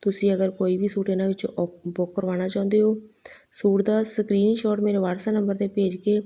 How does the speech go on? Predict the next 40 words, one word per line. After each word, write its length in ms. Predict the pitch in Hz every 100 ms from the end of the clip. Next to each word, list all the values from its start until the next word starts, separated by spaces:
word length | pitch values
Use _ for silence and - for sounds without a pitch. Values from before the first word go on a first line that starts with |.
| - _ _ _ - _
ਕੋਈ 160 | 214 220
ਵੀ 100 | 233
ਸੂਟ 240 | 226 208
ਤੁਸੀਂ 200 | 208 214
ਇਹਨਾਂ 140 | 202 202
ਦੇ 80 | 202
ਵਿੱਚੋਂ 220 | 196 190
ਆਪਣੇ 200 | 185 185
ਲਈ 100 | 196
ਬਾਏ 220 | 185 175
ਕਰ 200 | 175 175
ਸਕਦੇ 340 | 175 180 175 202
ਹੋ। 80 | 220 - _ _ - - -
ਪ੍ਰਾਈਸ 300 | 190 190 196
ਉੱਪਰ 220 | 196 202
ਮੈਂਸ਼ਨ 420 | 196 180 180 202
ਕੀਤਾ 320 | 202 185 - 185
ਹੋਇਆ। 120 | 202
ਬਹੁਤ 320 | 185 185 196 208
ਹੀ 60 |
ਪਿਆਰੇ 280 | 202 190 185
ਸੂਟ 280 | 185 185 185
ਵਿਆਹਾਂ, 380 | 185 180 180 196
ਸ਼ਾਦੀਆਂ, 380 | 202 180 180 180
ਪਾਰਟੀਆਂ 440 | 180 170 165 180
ਲਈ 160 | 180 175
ਐਡ 200 | 165 160
ਕੀਤੇ 320 | 160 165 -
ਹੋਏ 220 | 170 180 175
ਨੇ। 140 | 214 226 _ _ - - - _
ਕੋਈ 160 | 202 208
ਵੀ 120 | 220
ਸੂਟ 220 | 214 196 196
ਤੁਸੀਂ 200 | 190 190
ਇਹਨਾਂ 120 | 190
ਵਿੱਚੋਂ 220 | 185 185
ਬਾਏ 200 | 175 165
ਕਰ 200 | 165 165
ਸਕਦੇ 400 | 160 160 156 160
ਹੋ। 120 | 156